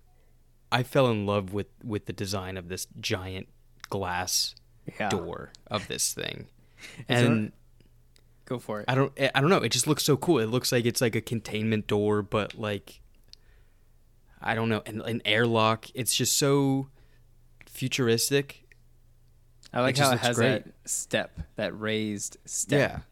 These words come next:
Speaker 1: that raised
Speaker 2: Uh,
Speaker 1: step. It just looks like, it looks like,
Speaker 2: a raised
Speaker 1: uh,
Speaker 2: platform.
Speaker 1: like, like a.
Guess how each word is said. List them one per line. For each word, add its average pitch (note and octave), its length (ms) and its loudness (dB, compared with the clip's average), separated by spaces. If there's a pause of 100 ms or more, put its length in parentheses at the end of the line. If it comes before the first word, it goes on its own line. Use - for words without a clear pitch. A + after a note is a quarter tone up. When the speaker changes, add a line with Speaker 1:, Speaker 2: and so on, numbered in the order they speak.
(320)
Speaker 1:
that - 160 -8
raised B2+ 200 2
Speaker 2:
Uh, - 20 0
Speaker 1:
step. C3 160 2
It A#2+ 80 -4
just D3 180 -2
looks D#3+ 180 -2
like, C3 120 2
it C#3 60 2
looks E3 220 0
like, E3 380 -2 (880)
Speaker 2:
a A#2 80 -4
raised B2 300 2
Speaker 1:
uh, A#2+ 60 0
Speaker 2:
platform. A2 420 -2
Speaker 1:
like, B2+ 240 -2
like A#2+ 180 -2
a. A2+ 380 0